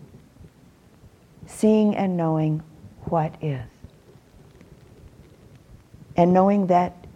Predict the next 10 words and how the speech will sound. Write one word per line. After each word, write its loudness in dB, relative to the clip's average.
tranquility -6
is -10
no -2
longer -4
present -6
in -8
us. -16
Knowing 4
this 0
without 4